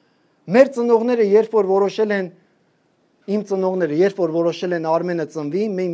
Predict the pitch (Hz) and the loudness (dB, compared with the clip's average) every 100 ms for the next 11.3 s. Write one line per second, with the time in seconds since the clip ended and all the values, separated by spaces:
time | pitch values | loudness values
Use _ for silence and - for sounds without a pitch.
0 | 175 170 160 135 180 196 196 156 143 151 | -6 -8 -6 2 4 4 0 -4 -6 -6
1 | 143 156 151 156 208 262 - _ _ - | -6 -8 -8 -6 -6 -6 -10 _ _ -2
2 | 233 233 196 240 285 226 220 208 - 285 | -2 0 -2 0 2 0 0 -4 -2 -2
3 | - 220 208 240 214 202 226 240 214 208 | 2 0 2 0 0 0 0 -2 -4 -6
4 | 208 226 196 190 185 185 190 190 254 262 | -4 -2 0 -2 -6 -6 -8 -10 -12 -8
5 | 254 311 254 - _ _ _ - 302 311 | -6 -8 -12 -14 _ _ _ -2 -2 0
6 | 277 311 320 320 147 131 131 120 _ _ | -2 2 0 0 -6 -8 -16 -20 _ _
7 | _ _ _ _ _ _ _ _ _ _ | _ _ _ _ _ _ _ _ _ _
8 | _ _ _ - 233 233 277 170 311 - | _ _ _ -4 -4 -2 -8 -6 -6 -8
9 | 214 139 120 - 151 220 262 240 226 196 | -10 -12 -14 -6 -2 0 2 4 6 6
10 | 269 294 247 233 254 254 208 202 208 - | 2 2 4 4 4 2 4 4 4 0
11 | 202 269 254 | -4 -4 -2